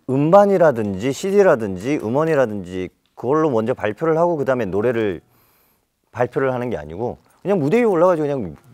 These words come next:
공연하고 연주를 하고 노래하고 난 다음에 그걸 한참 하고 난 다음에 저희는 녹음을 다시 하고 그랬었거든요. 지금이랑 완전 반대였죠. 먼저 노래를 발표를 하고 연주를 하고 그러면서 놀고 그러다가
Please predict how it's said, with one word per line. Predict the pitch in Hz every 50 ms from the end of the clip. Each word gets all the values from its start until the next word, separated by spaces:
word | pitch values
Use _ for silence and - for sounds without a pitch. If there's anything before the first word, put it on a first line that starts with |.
| _ _ _ _ -
공연하고 | 135 131 143 160 156 165 185 202 196 196 208 202 185 131 78 64 - _ _ _ _ _ _ _ -
연주를 | 117 139 151 170 185 185 185
하고 | 196 190 185 190 180
노래하고 | 165 101 120 143 170 180 180 190 190 180 190 190 190
난 | 175 147 139
다음에 | 139 151 147 131 123 131 147 160 - _ _ _ _ _ _ _ _ _ _ _ _ _ _ _ _ _ _ _ _ _ _
그걸 | - 151 175 165
한참 | 156 202 220 220 214 - 220 208
하고 | 208 214 208 196 214
난 | 202 180 160 143
다음에 | 135 131 113 110 101
저희는 | - 104 101 92 87 80 64 60 - _ -
녹음을 | 85 95 107 104 104 92 82
다시 | - 78 78 - - - - 78 69 65
하고 | - - 117 104 - 87 80 71 -
그랬었거든요. | - 82 82 85 - - - - 87 78 78 71 71 71 78 76 _ _ _ _ _ _
지금이랑 | - - 143 156 185 185 160 143 113
완전 | 92 98 110 120
반대였죠. | 104 - - 98 110 139 101 - - - 87 98 - _ _ _ _ _ _ _ _ _ _ _ _ -
먼저 | 95 98 98 104 98
노래를 | 82 90 90 98 95 90 87
발표를 | 80 - 87 87 - - 107 104 101
하고 | 110 104 101 101 87
연주를 | 87 95 95 101 98 95 98
하고 | 107 101 95 95
그러면서 | 90 101 95 92 87 90 87
놀고 | 73 76 87 90 92 90 104 104 92
그러다가 | - 92 90 95 90 90 85 101 113 120